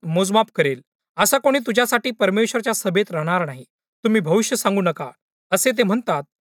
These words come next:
या गोष्टीविषयी भविष्य सांगू नये, अप्रतिष्ठा सरून जाणार नाही. पण याकोबाचे घराणे हो, परमेश्वराचा आत्मा रागिष्ट आहे का? त्याची ही कृत्ये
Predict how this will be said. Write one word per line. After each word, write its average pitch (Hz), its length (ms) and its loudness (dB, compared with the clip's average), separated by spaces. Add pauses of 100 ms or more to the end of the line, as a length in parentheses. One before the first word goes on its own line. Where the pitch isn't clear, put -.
(160)
या 180 100 4
गोष्टीविषयी 226 560 -2
भविष्य 208 380 -2
सांगू 208 300 0
नये, 147 280 -2 (280)
अप्रतिष्ठा 240 640 0
सरून 233 380 0
जाणार 175 340 2
नाही. 131 200 -12 (400)
पण 240 100 2
याकोबाचे 262 560 4
घराणे 220 340 4
हो, 143 260 -2 (400)
परमेश्वराचा 233 560 2
आत्मा 190 400 2
रागिष्ट 156 500 -4
आहे 139 260 -4
का? 233 240 -2 (380)
त्याची 226 220 0
ही 226 80 4
कृत्ये 240 380 -2